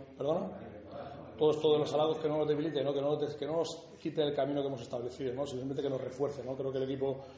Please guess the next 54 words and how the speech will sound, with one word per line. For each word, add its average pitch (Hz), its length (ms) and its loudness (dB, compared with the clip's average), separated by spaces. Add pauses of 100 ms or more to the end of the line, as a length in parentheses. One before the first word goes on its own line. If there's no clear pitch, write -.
(280)
tiene 147 140 2
que 147 60 0
salir 147 180 0
muy 147 100 2
reforzado, 165 800 4 (360)
la 139 220 -2
gente 143 320 0
lo, 131 360 2
así 135 220 -4
lo, 131 280 0
bueno, - 200 -6 (220)
así - 260 -8
lo, 131 180 0
lo 127 100 -2
vio, 160 340 4
así 135 200 -2
lo 135 100 0
brindó, 135 380 2
así 135 160 0
se 139 100 -6
lo 143 60 -2
hizo 143 120 -8
saber 135 180 -2
a - 40 0
los 123 100 -2
futbolistas. 151 500 0 (380)
Ojalá 135 300 -2
que 131 80 -2
ese 131 100 -4
sea 135 160 -2
el 131 40 -4
camino 135 300 -2
para 131 180 2
seguir 147 300 -2
y 151 60 0
el 131 80 0
espejo - 260 -4
donde 135 180 -2
mirarnos 135 360 -2
para 127 160 -4
estos - 160 -10
siguientes 131 260 -6
partidos 135 340 -2
que 139 120 -2
realmente 127 440 -4 (320)
son 131 220 -6
difíciles 143 500 -4
y, 127 100 -2
y, 123 140 -6
bueno, 120 200 -6
habrá 120 140 -2
que 123 80 0
pelearlos 123 360 0
mucho. 123 220 -8